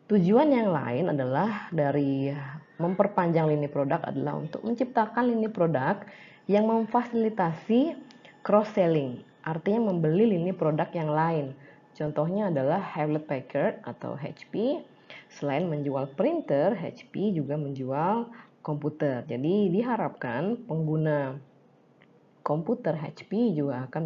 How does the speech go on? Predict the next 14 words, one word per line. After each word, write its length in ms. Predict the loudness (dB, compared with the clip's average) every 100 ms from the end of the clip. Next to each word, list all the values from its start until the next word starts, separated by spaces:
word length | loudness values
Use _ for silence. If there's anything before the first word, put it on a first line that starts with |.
| -4
membeli 520 | -4 -4 -2 -2 -4 -10 -20 -14
printer 520 | -10 -8 -2 0 0 -4
keluaran 600 | -4 -2 -2 0 -2 -4
H 320 | -8 -12 -10
P. 360 | -6 -6 -8 -16 _ _ _ _ _ _ _ _ _ _ _ _ _ _ _ _ _ _ _ _ _ _ _ _ _ _ _ _ _ _ _ _ _ _ -4
Tujuan 400 | 0 0 0 0
lainnya 560 | 0 2 2 0 -2 -4
adalah 400 | -4 -2 -4 -4
untuk 320 | -6 -6 -8 -10 -16 -6
menciptakan 800 | -4 -2 -4 -4 -6 -4 -6 -4
atau 280 | -6 -4 -4
menawarkan 720 | -2 -2 0 0 -2 -2 0
lini 240 | 0 -2 -4
produk 480 | -2 -2 -2 -6